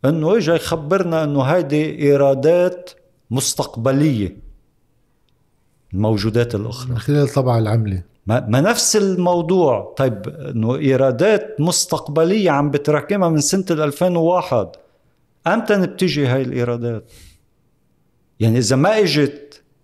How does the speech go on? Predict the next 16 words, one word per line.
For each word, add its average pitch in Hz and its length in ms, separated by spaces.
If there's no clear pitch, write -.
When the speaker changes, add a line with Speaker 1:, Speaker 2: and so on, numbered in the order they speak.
Speaker 1:
بالألفين 156 520
واثنين 151 460
وألفين 127 440
وخمسة 123 520
وألفين 113 400
وعشرة 104 600
وألفين 127 440
وتسعتاش، 123 760
أمتى 160 300
بتجي؟ 110 460
ف-، - 100
ففي 110 720
كمية 147 760
من 123 240
ال-، 110 400
الغبار، 113 880